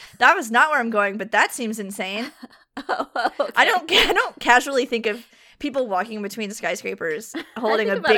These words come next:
Speaker 1: big
Speaker 2: it, like,
Speaker 1: stick. <laughs>
Speaker 2: once a week, probably.
Speaker 1: Is that what keeps you up at night?
Speaker 2: <laughs> Yeah,
Speaker 1: Do people
Speaker 2: actually.
Speaker 1: still do that? Or has that been banned?
Speaker 2: Is that in banned?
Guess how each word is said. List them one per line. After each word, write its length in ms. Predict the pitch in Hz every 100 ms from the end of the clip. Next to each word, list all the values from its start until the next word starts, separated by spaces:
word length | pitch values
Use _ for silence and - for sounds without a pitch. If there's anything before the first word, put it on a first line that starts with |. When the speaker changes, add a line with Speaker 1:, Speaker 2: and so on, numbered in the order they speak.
| 220 208
Speaker 1:
big 200 | 220 -
Speaker 2:
it, 140 | -
like, 180 | - 415
Speaker 1:
stick. 360 | - 403 - 370
<laughs> 20 |
Speaker 2:
once 240 | 214 240
a 100 | 214
week, 280 | 185 220 196 -
probably. 240 | 196 226
Speaker 1:
Is 60 | 226
that 180 | 226 330
what 180 | 539
keeps 360 | 330 349 403 -
you 100 | 359
up 160 | 269 294
at 120 | 392
night? 440 | 427 494 523 - 302 _ _
Speaker 2:
<laughs> 300 | _ _ _
Yeah, 140 | 247 190
Speaker 1:
Do 100 | 320
people 200 | 349 508
Speaker 2:
actually. 80 | -
Speaker 1:
still 120 | 494 247
do 180 | 196
that? 300 | 233 349 440 - _
Or 80 | 220
has 100 | 226
that 160 | 240
been 180 | 302 247
banned? 420 | 202 139 127 131 - _ _ _ _ _ _ _ _ _ _ _ _
Speaker 2:
Is 100 | 220
that 160 | 226 214
in 180 | 277 208
banned? 520 | 214 180 190 233 415